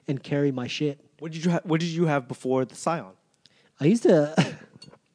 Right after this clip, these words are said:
Speaker 1: it's really, it, it's a little embarrassing.
Speaker 2: Nope. Go for it.
Speaker 1: Um, I used to have a Jeep Liberty.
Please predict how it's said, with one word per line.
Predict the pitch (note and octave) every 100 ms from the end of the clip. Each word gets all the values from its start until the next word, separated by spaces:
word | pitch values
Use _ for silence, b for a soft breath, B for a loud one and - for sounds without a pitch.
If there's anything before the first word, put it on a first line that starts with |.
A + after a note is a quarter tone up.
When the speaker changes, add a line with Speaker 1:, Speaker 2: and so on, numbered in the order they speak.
| _ _ _ b b b b b b b _ -
Speaker 1:
it's | -
really, | C#3 C#3+ C#3 C3 C#3 - _ _ _ _
it, | F#3+ G#3+
it's | G#3 G#3+ G#3 G#3 F#3+
a |
little | A#3 A3+ F#3
embarrassing. | C3 C3 - A#2 - _
Speaker 2:
Nope. | C#3 F#3 - _ _
Go | - E3
for | C#3 C#3+
it. | -
Speaker 1:
Um, | F3 E3+ E3 E3 D#3+ D#3+ D#3+ D#3 D#3 D3+ C3+ - B B B -
I | D3+
used | A3
to | B3+
have |
a | F3+
Jeep | - E3
Liberty. | C#3+ D#3+ C3+ B2